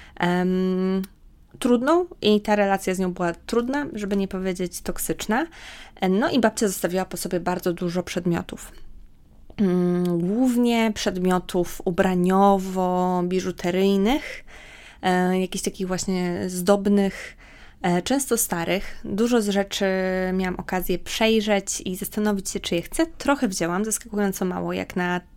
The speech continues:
to, ile tam, e, tych przedmiotów było. Mm, ale, mm, trafiłam też na, w zasadzie mama pokazała mi karton z jej starą biżuterią. Biżuterią, która była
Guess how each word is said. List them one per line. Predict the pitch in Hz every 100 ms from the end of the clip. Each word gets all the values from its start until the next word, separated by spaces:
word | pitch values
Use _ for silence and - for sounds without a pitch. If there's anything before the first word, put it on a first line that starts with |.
| -
to, | 196 -
ile | 196 180
tam, | 175 175 175 185
e, | - 175 175
tych | - 180 - -
przedmiotów | - 185 180 190 180
było. | 185 175 190 330 - - - - - -
Mm, | 196 202 196 - -
ale, | 240 320 370 339 330 330 320 -
mm, | - 226 226 226 226 220 226 208 - _ _ _ - - - - -
trafiłam | 214 202 - 320 294 220
też | 190 170 175 - - -
na, | 202 185 160 170 214 208 196
w |
zasadzie | 185 180 180 185 180 -
mama | 202 185 190 180 165
pokazała | - - 170 170 170
mi | 180 180 - - - -
karton | - 294 - 269 254
z | 214 208 202 202
jej | 180 180 185 190
starą | - 180 180
biżuterią. | 185 175 - - -
Biżuterią, | 190 196 285 392 330
która | - 240 220
była | 190 208 208 202